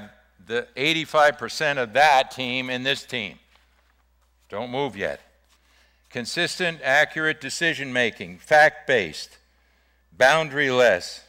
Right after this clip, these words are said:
on-target decision-making, low tolerance for gaps. Gaps, the gap leadership. They know how to close the gaps. They close them as fast as they open,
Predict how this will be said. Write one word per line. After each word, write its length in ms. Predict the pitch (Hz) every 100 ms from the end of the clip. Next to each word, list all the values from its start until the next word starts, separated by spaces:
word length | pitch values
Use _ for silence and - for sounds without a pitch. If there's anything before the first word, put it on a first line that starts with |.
| _ -
on-target 800 | 147 151 - 156 151 143 143 -
decision-making, 1000 | 143 - 151 131 117 113 98 - 73 67 _ _ _ _ _ _ _ _ _ _
low 280 | 110 139 160
tolerance 680 | - 165 165 165 160 143
for 180 | - 156
gaps. 640 | 107 151 127 98 - - - _ _ _ -
Gaps, 520 | 143 139 - - - _ _ _ _
the 60 | 95
gap 320 | 135 143 143
leadership. 540 | 135 123 104 - 80 - _ _ _ _ _ _ _ _ _ _ _ _ _ _ _ _
They 140 | 107 139
know 140 | 147
how 100 | 151
to 100 | 151
close 400 | 143 156 156 156
the 120 | 160
gaps. 440 | 143 160 135 - -
They 160 | 156
close 440 | 170 - 175 190 175
them 180 | 175 151
as 160 | 131
fast 380 | - 175 185 -
as 160 | 165 135
they 180 | 151
open, 420 | 151 190 196 120